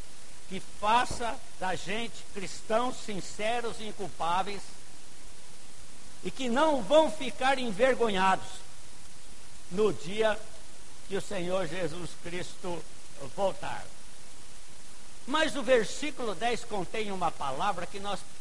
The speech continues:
precisamos nos deter um pouquinho nela, porque ela exige um pouquinho mais de hermenêutica, de interpretação e de pesquisa. É uma palavra muito importante, muito cheia de significativo,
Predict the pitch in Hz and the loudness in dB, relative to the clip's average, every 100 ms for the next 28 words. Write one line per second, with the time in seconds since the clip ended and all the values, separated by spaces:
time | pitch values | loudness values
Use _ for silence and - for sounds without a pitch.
0 | - 240 - 151 226 208 190 185 160 170 | -2 0 0 -2 -2 -2 -2 -2 -2 -2
1 | - 202 208 170 175 151 175 160 139 190 | -2 -2 -2 -2 -2 -2 -2 -2 -2 0
2 | 185 165 - 196 - - - 214 285 311 | 0 -2 -2 -2 -2 -2 -2 0 2 0
3 | 269 208 - 254 220 220 233 196 - 247 | 0 0 0 -2 -2 -2 -2 -2 -2 -2
4 | 226 170 202 175 175 185 202 208 165 131 | -2 0 0 -2 -2 -2 -2 0 -2 -2
5 | 190 - - 165 165 165 185 160 180 165 | -2 -2 -2 -2 -2 -2 -2 -2 -2 -2
6 | 156 143 175 190 196 202 - 226 - - | -2 -2 -2 -2 -2 -4 -2 -2 -2 -2
7 | 151 113 104 104 - - - - - - | -2 -2 -2 -2 -2 -2 -2 -2 -2 -2
8 | - - - - - 208 269 269 254 214 | -2 -2 -4 -2 -2 0 2 2 2 0
9 | 226 208 220 190 190 220 302 294 - 196 | 2 2 2 0 0 2 2 0 -2 -2
10 | 196 165 - 208 208 214 208 254 - 214 | 0 0 0 -2 -2 -2 -2 -2 -2 -2
11 | - - 254 220 165 151 180 185 175 - | -2 0 2 0 -2 -2 -2 -2 -2 -2
12 | 185 - 135 - - 151 185 190 220 | -2 -2 -2 -2 -2 -2 0 0 -2